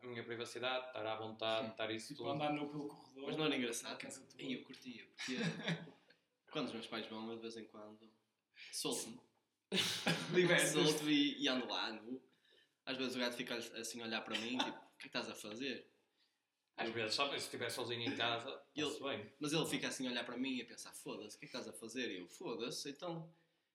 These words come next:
Speaker 2: no, quando vais para, quando vais para o banho comigo, não te importa."
Speaker 3: Yeah.
Speaker 1: E ele
Speaker 3: Tu
Speaker 1: vai
Speaker 3: vai
Speaker 1: para o banho
Speaker 3: tomar banho.
Speaker 1: contigo?
Speaker 2: Ele vai, ele gosta, ele gosta de ficar lá.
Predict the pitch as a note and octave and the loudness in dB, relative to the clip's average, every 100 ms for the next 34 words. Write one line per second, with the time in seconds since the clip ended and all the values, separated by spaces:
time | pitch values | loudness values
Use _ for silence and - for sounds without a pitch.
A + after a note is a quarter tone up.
0 | _ C3 B2 A#2 B2 A#2 A2+ A#2 B2+ A#2+ | _ -2 -2 -2 -2 0 0 -2 -2 -2
1 | A2+ A#2 A#2 A#2 - A#2+ B2 B2 C3 C3 | -2 -4 -2 -4 -2 -2 0 0 0 0
2 | C#3 D3+ E3 - E3 F3 - F#3+ B2+ - | 0 -4 -10 -12 -10 -8 2 4 4 2
3 | F#3 E3 D3 F3 - F#3 E3+ - - _ | 2 4 8 6 6 2 2 0 -16 _
4 | _ _ - C3+ C3+ B2+ E3+ - C3 A2 | _ _ 0 6 6 8 6 6 4 2
5 | A2+ - - F3+ C3+ C#3 G#2+ G#2+ B2+ A2 | 0 -2 -2 2 6 6 4 0 0 -2
6 | A2 G2+ G#2+ - G#2 - G#2 A2+ - | -4 -6 -8 -8 -10 -8 -4 -4 -6